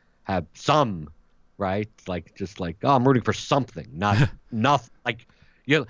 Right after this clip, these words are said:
Speaker 1: a-, anytime someone gets a foul drawn, you're even pissed off. I'm
Speaker 2: Right,
Speaker 1: like, I just
Speaker 2: anything.
Speaker 1: want people to just sit in place, Indian style, eat a meat
Speaker 2: <laughs>
Speaker 1: pie, and then just wait for the clock to run out, and then go to Moscow like you should be doing.
Speaker 2: Mm-hmm. Makes sense.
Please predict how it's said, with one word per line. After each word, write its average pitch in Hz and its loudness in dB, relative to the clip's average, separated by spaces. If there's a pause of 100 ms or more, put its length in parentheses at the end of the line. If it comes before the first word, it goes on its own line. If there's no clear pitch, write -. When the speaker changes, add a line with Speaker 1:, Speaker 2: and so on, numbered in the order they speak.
(140)
Speaker 1:
a-, 175 -2
anytime 185 0
someone 165 0
gets 143 -2
a 123 -2
foul 160 2
drawn, 95 -2
you're 117 -6
even 92 -8
pissed - -6
off. 85 -10
I'm 120 2
Speaker 2:
Right, 113 6
Speaker 1:
like, 101 2
I - 4
just 139 6
Speaker 2:
anything. 165 4
Speaker 1:
want 170 4
people 143 -6
to 135 -2
just - -18
sit 202 2 (120)
in 156 0
place, 139 0
Indian 139 -6
style, 123 0 (340)
eat 214 8
a - 0
meat 180 0
Speaker 2:
<laughs> - -20
Speaker 1:
pie, 160 6 (400)
and 123 -2
then 131 0
just 127 -4
wait 170 2
for 190 -2
the 180 0
clock 151 2
to 147 0
run 131 4
out, 127 -2 (260)
and 110 -4
then 113 -2
go 123 6
to 120 4
Moscow 90 -6
like 82 -8
you 82 -12
should 98 -2
be 76 -12
doing. - -18 (180)
Speaker 2:
Mm-hmm. 101 -6 (1700)
Makes - -14
sense. - -16